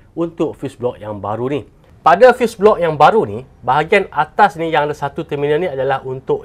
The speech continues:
negatif, di bawah yang ni untuk positif, yang ni adalah untuk A C C ataupun ignition. Yang ini pula adalah untuk sambungan kepada switch untuk kita kontrol setiap channel ni.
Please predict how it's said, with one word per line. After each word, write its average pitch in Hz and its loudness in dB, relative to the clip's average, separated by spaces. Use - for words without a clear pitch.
negatif, 113 -6
di 135 -4
bawah 160 4
yang 139 -2
ni 160 -6
untuk 139 -6
positif, 117 -4
yang 131 -2
ni 170 -6
adalah 139 -4
untuk 131 -10
A 120 -12
C 139 -14
C - -20
ataupun 131 -4
ignition. 107 -4
Yang 135 -6
ini 190 0
pula 196 0
adalah 147 -2
untuk 139 -6
sambungan 127 -6
kepada 113 -10
switch 226 -6
untuk 208 2
kita 170 -2
kontrol 170 -2
setiap - -4
channel 127 -2
ni. 131 -2